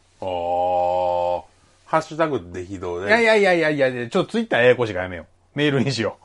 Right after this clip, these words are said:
Speaker 2: う。
Speaker 1: あ、なるほど。
Speaker 2: あの、青春アルデヒドのピーシーサイトの右上にメールフォームが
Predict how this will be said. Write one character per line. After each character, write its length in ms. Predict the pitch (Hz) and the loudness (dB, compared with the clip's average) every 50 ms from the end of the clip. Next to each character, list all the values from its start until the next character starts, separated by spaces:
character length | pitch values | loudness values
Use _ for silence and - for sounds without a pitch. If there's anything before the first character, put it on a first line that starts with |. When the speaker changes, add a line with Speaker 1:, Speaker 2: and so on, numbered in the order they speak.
| - _ _ - | -20 _ _ -10
Speaker 2:
う。 60 | - | -6
Speaker 1:
あ、 120 | 143 127 | -6 -4
な 120 | 123 131 135 | -2 -4 -4
る 60 | 135 | -4
ほ 60 | 120 | -4
ど。 140 | 104 95 - _ _ _ _ _ _ _ _ _ _ _ - | -6 -8 -10 _ _ _ _ _ _ _ _ _ _ _ -4
Speaker 2:
あ 120 | - 131 | -2 -2
の、 340 | 127 123 120 117 110 - - _ _ | 0 0 0 0 -2 -4 -8 _ _
青 220 | - - 254 285 | -4 0 0 2
春 140 | 339 339 269 226 | 2 2 2 2
ア 60 | 220 | 4
ル 120 | 214 202 | 4 4
デ 80 | 190 147 | 4 4
ヒ 40 | 117 | 2
ド 120 | 101 92 | -2 -4
の 260 | 95 101 95 87 - _ _ _ _ - | -4 -4 -4 -4 -6 _ _ _ _ -4
ピ 120 | - 147 | -2 -2
ー 20 | 147 | -2
シ 140 | 139 170 160 | 0 0 2
ー 20 | |
サ 140 | 147 185 175 | 4 4 4
イ 120 | 143 117 | 4 2
ト 260 | - 98 87 82 101 - - - | -2 -8 -10 -12 -14 -18 -16 -10
の 120 | - 123 117 | -6 -4 -4
右 260 | 123 135 139 147 143 | -4 -4 -4 -4 -4
上 160 | 135 131 123 | -4 -4 -4
に 140 | 123 127 117 | -4 -4 -4
メ 160 | 117 139 165 | -2 0 0
ー 20 | 180 | 2
ル 80 | 185 | 2
フ 80 | 170 175 | 0 0
ォ 20 | |
ー 40 | 139 | -2
ム 100 | 104 92 | -2 -6
が 180 | 82 80 - | -10 -14 -14